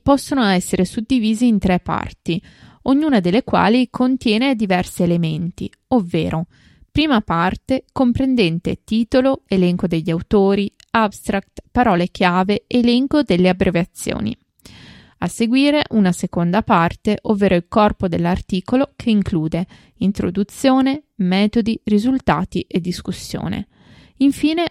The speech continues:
una terza parte costituita da ringraziamenti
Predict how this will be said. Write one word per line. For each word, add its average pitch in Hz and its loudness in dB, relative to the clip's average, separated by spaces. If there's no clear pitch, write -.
una 190 2
terza 226 0
parte - -4
costituita 247 0
da 170 2
ringraziamenti 175 -2